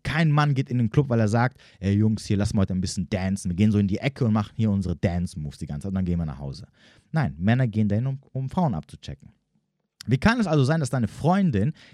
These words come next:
in den Club geht, wo nur Männer da sind oder alle Männer, die da sind, Frauen abchecken wollen, um dort irgendwas zu machen? Ist scheißegal, was sie machen will.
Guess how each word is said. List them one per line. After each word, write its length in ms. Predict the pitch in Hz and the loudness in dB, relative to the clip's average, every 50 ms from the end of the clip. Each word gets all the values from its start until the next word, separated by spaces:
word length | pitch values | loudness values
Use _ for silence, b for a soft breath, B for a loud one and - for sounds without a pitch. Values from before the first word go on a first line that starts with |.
| B - | B 0
in 100 | 139 135 | 0 2
den 160 | 113 98 - | 2 0 -2
Club 400 | - - 180 226 247 - - - | 0 4 4 4 4 2 -2 -4
geht, 320 | - 92 92 139 147 b b b b b b b | -2 0 0 0 -2 b b b b b b b
wo 240 | 104 107 120 131 127 | 2 4 6 6 8
nur 240 | 127 127 120 117 | 8 6 6 6
Männer 680 | 117 117 117 123 135 147 160 180 202 208 196 180 147 123 | 4 4 2 4 4 6 6 6 6 6 6 4 4 4
da 320 | 110 107 101 95 98 92 | 4 4 4 4 4 4
sind 460 | 90 92 98 110 151 202 - - - - _ - | 2 2 2 2 2 0 -2 -6 -10 -16 _ -2
oder 240 | 101 95 90 - | 0 0 0 0
alle 240 | - 131 147 156 143 | 0 4 4 6 6
Männer, 280 | 123 117 113 110 107 95 | 6 6 6 6 4 2
die 120 | 92 85 | 0 0
da 240 | 85 98 92 92 87 | 0 2 2 2 2
sind, 180 | 85 110 139 b b b b _ | 0 -2 -4 b b b b _
Frauen 480 | - - - - 165 180 180 170 - | -20 -18 -8 -4 -2 0 0 0 -2
abchecken 560 | - 85 - - - 95 85 - - 85 82 | -4 -8 -8 -6 -6 -6 -4 -4 -4 -6 -4
wollen, 260 | 78 80 82 101 131 b b b b b _ | -4 -2 -2 -2 -4 b b b b b _
um 280 | - 147 139 143 135 104 | 4 4 6 6 4 4
dort 320 | 107 104 113 135 - - - _ _ _ _ _ _ - | 4 2 2 0 -4 -8 -18 _ _ _ _ _ _ -6
irgendwas 640 | 120 107 107 101 - 107 98 - 101 92 87 - | -4 -4 -2 -2 -2 -4 -4 -4 -6 -6 -6 -6
zu 120 | - - 117 | -4 -2 0
machen? 440 | 123 147 143 - - - 71 65 - - | 0 0 0 -2 -4 -10 -14 -12 -10 -8
Ist 180 | 101 - - | -8 -6 -6
scheißegal, 460 | - 101 92 - - 85 92 92 92 | -6 -6 -6 -6 -4 -2 -2 -2 -2
was 140 | 78 73 - | -2 -4 -8
sie 80 | - 69 | -10 -12
machen 340 | 62 65 - - - 67 65 | -12 -14 -16 -16 -16 -18 -16
will. 120 | 64 | -18